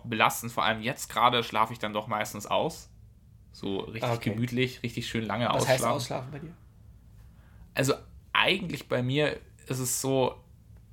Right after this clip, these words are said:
Speaker 1: eigentlich bin ich so ein, so ein, so ein Typ, der immer das Fenster, äh, der, der, der, der nicht dunkel macht im Raum. Und dann schlafe ich meistens so zehn, elf, dann bin ich, dann, das ist ganz gemütlich ausschlafen.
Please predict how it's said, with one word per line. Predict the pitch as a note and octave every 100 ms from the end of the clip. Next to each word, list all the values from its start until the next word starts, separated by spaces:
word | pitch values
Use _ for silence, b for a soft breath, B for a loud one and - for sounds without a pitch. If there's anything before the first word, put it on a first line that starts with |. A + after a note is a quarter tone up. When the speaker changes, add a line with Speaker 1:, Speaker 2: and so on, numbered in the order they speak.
| - - - - - -
Speaker 1:
eigentlich | B2+ D#3+ D#3 -
bin | C3+ B2
ich | A#2+
so | - C3
ein, | B2 A#2
so | A#2 A#2
ein, | A2+
so | A2+
ein | A#2+
Typ, | - -
der | -
immer | - A2
das | -
Fenster, | - D3+ - C#3 -
äh, | A#2 A2
der, | A2 A2
der, | A2+
der, | G#2+ G#2
der | G2+ A2+
nicht | A#2+ B2+
dunkel | C3 A#2+
macht | G2+ G2+ -
im | G2+ G2+
Raum. | F2 F#2+ A#2+ B B -
Und | A#2+ - A2+
dann | B2 C3+ A#2+
schlafe | - B2 A2+ B2 A#2
ich |
meistens | G#2+ G2 G#2+ G#2 -
so | G#2 F#2+ - -
zehn, | - A#2+ A#2 A#2+ A2+
elf, | - A2+ A#2+ A#2+ - - - - -
dann | G#2+ -
bin | - A#2+
ich, | G#2+ - - -
dann, | F#2 G2
das | G#2+ B2
ist | A#2+ -
ganz | A2 A#2
gemütlich | G2+ G2+ G2 -
ausschlafen. | - - F#2+ G2+